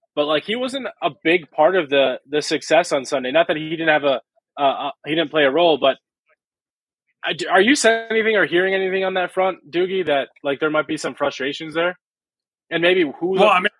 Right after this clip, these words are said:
Speaker 1: who he has the
Speaker 2: yeah,
Speaker 1: frustrations
Speaker 2: I,
Speaker 1: with?
Speaker 2: I, frustrations, Miles, for, for a while. I mean, predating even, even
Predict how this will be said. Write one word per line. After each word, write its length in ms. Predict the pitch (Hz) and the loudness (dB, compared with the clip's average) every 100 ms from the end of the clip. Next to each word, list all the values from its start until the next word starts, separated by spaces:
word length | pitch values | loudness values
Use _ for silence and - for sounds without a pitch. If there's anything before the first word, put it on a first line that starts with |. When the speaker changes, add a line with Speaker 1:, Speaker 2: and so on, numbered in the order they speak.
| _ | _
Speaker 1:
who 140 | 175 185 | -6 -6
he 180 | 160 180 | -4 -2
has 200 | 170 160 | -2 -2
the 80 | |
Speaker 2:
yeah, 40 | 165 | -4
Speaker 1:
frustrations 520 | 170 160 190 160 156 | -4 0 2 2 0
Speaker 2:
I, 80 | 185 | -4
Speaker 1:
with? 200 | 175 190 | -4 -8
Speaker 2:
I, 80 | - - _ _ _ _ _ _ _ _ - | -8 -14 _ _ _ _ _ _ _ _ -8
frustrations, 540 | 156 156 160 143 139 | -6 -6 -10 -14 -12
Miles, 340 | 139 139 135 | -6 -4 -4
for, 380 | - 139 131 120 _ _ _ _ | -6 -6 -4 -6 _ _ _ _
for 260 | - 156 143 | -8 0 2
a 100 | 120 | 2
while. 460 | 113 117 127 101 - | 2 2 2 0 -6
I 80 | - | -8
mean, 220 | 139 131 | -6 -6
predating 760 | - 196 175 135 143 143 113 113 | -6 -4 -2 0 0 -2 -4 -8
even, 500 | 113 110 104 104 _ _ _ _ _ _ | -8 -10 -14 -18 _ _ _ _ _ _
even 540 | - - 156 135 123 | -16 -6 -2 0 -2